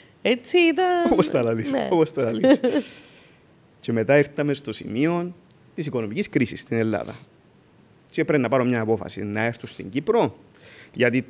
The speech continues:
Speaker 2: τότε ήταν, ε, ό,τι υπήρχε στην, στην Ελλάδα,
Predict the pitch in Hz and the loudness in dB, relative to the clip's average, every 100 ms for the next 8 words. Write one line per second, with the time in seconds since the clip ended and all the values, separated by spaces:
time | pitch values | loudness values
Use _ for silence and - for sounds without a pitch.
0 | - - 135 151 165 165 160 156 156 147 | -4 4 4 4 2 4 4 2 2 -2
1 | 143 135 131 127 120 - - 151 147 - | -4 -4 -2 -4 -6 0 6 6 4 -4
2 | 120 147 131 120 - 117 107 101 123 110 | 2 0 2 -2 -2 -2 -2 0 0 0
3 | 104 101 143 202 247 262 | 0 0 0 0 -2 -2